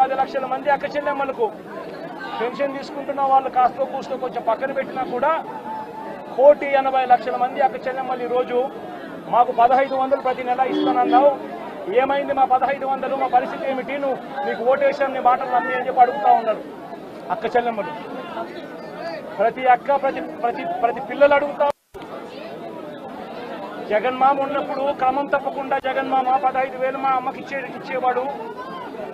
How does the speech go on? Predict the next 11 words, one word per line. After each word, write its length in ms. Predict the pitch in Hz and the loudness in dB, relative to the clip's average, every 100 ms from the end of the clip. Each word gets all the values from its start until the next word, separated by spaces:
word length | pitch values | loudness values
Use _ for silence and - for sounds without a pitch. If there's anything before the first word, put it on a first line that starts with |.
| 185 | -2
అమ్మఒడి 340 | 226 254 262 | 2 2 2
కింద. 260 | 262 254 240 254 285 - - - - - - - - - - | 0 0 6 8 6 0 -12 -14 -14 -14 -12 -12 -12 -12 -12
నువ్వు 160 | 185 - | -8 2
తల్లికి 300 | 233 262 277 269 | 2 2 0 0
వందనం 300 | 262 285 269 | 2 2 2
అన్నావు, 400 | 269 269 254 277 285 269 - - - - - - - - - - - | 2 2 4 4 2 0 -10 -10 -10 -12 -12 -10 -10 -8 -10 -6 2
మా 80 | 233 | 2
ఇంట్లో 260 | 254 277 277 | 2 0 2
నలుగురు 320 | 277 277 269 | 0 -2 -6
పిల్లలు 260 | 269 285 285 | 2 4 4
ఉన్నారు, 360 | 277 269 269 | 2 2 4